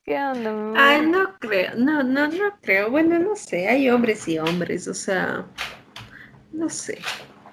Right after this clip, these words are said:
Speaker 1: Sí, creo que, creo que sí hay hombres y hombres. Pero bueno, lo
Speaker 2: Sí.
Speaker 1: bueno de, de que, de nosotras es que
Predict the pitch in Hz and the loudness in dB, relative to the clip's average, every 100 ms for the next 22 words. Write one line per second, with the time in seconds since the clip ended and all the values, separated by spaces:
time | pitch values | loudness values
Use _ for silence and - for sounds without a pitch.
0 | - - - - - - - _ _ _ | -20 -20 -20 -20 -20 -20 -20 _ _ _
1 | _ _ _ _ _ 262 - 175 214 220 | _ _ _ _ _ -16 0 6 6 6
2 | 240 - - 269 208 - - - _ _ | 2 -2 2 4 4 0 -4 -10 _ _
3 | _ _ 220 202 208 202 - - 196 240 | _ _ -6 -4 -4 -6 -4 -2 -2 -4
4 | - - 247 - _ _ - 208 202 208 | -8 -10 -10 -14 _ _ 0 2 2 -2
5 | 214 - - _ _ _ - - - 269 | -4 -6 -10 _ _ _ -20 -12 6 8
6 | 269 254 277 262 262 262 240 214 349 294 | 10 8 4 0 2 2 2 0 -2 -4
7 | 214 202 - 254 _ _ _ _ 247 247 | -4 -6 -10 -14 _ _ _ _ -2 -2
8 | 214 226 226 226 247 262 247 254 262 240 | -2 -2 -2 -2 -4 -4 -4 -2 -4 -4
9 | 240 - 254 226 226 | -8 -6 -4 -2 -4